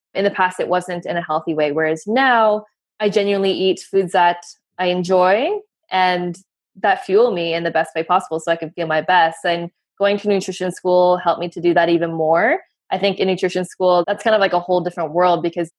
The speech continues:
I guess I was living in more of that extremist world again. Even though, like, I was learning how to nourish myself properly, it was still very restrictive. Like, I remember thinking, like, "My kids will never go trick-or-treating." And I remember coming home to my boyfriend at the time and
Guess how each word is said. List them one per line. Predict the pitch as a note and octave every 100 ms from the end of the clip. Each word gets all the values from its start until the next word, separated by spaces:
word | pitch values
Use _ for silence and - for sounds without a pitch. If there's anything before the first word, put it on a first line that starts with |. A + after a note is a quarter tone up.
| _ _ -
I | A3
guess | B3
I | C4+
was | A#3
living | G3+ F#3+ G3
in | F#3+
more | F#3 F3+
of | F3+
that | E3+
extremist | E3 - F3 F3 F3 -
world | E3 E3 F#3
again. | G#3+ A#3 C#4+ E4+ _ _ -
Even | G3+ G#3 G#3
though, | G3 F#3+
like, | F#3 F3 F3
I |
was | F3+
learning | F3+ F3 F3
how | E3+
to | E3+
nourish | F3 E3+ E3+
myself | E3+ E3+ E3 D#3+ - -
properly, | B3 D4 A#3+ F3+ E3 F#3+ C4+ _ _
it | G#3
was | G3 G3
still | - G3 F#3+
very | F3+ F#3+ F3+
restrictive. | F3 - F3 - D#3 D3+
Like, | E3+ F3+
I |
remember | F3+ F#3 G3 F#3+
thinking, | F#3 F3+ E3+ F3
like, | E3 E3 _ _ _ G3
"My | F#3+ G#3+
kids | G#3+ G3+ G3 G3+
will | G3 F#3+
never | F3+ E3
go | E3+ E3+ E3+
trick-or-treating." | E3 E3+ D#3 E3 D#3 C#3+ C3+ E3 -
And |
I | F#3+
remember | F#3 G3
coming | G3+ F#3+
home | F#3+ F3+
to | -
my | F3
boyfriend | E3+ F3+ G3+
at | F3
the | D#3+
time | D#3+ F3 D#3+ E3
and | E3